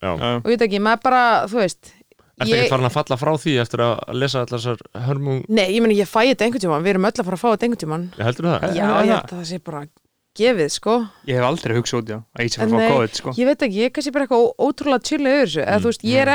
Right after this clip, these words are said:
Speaker 3: e-, ég er ekkert að pæla í þessu. Ég er
Speaker 1: Nei.
Speaker 3: ekki eitthvað svona, það er alveg fólk í kringum mig og vinir mínir sem er bara að horfa á hvern einasta blaðamannafund og bara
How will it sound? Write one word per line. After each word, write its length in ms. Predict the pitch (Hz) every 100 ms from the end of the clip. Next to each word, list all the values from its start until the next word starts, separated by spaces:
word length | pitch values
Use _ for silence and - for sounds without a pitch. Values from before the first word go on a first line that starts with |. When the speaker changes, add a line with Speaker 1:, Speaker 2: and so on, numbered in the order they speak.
| -
Speaker 3:
e-, 60 |
ég 120 | 226 254
er 60 | 285 320
ekkert 220 | - 208
að 40 |
pæla 280 | - 294 277
í 60 | 240
þessu. 220 | - 113 _ -
Ég 100 | 233
er 40 |
Speaker 1:
Nei. 100 | 254
Speaker 3:
ekki 120 | 262 269
eitthvað 120 | 269 262
svona, 260 | 262 233
það 380 | - - - -
er 40 | 233
alveg 120 | 226
fólk 160 | 269 269
í 40 | 233
kringum 320 | 254 269 226
mig 100 | 233
og 80 | 220
vinir 240 | 247 254
mínir 200 | 233 208
sem 120 | 202
er 60 | 208
bara 220 | - 208
að 80 | -
horfa 180 | 240 220
á 80 | 208
hvern 200 | 233 226
einasta 260 | 233 -
blaðamannafund 760 | 208 226 220 208 196 214 202 -
og 80 | 190
bara 260 | 202 202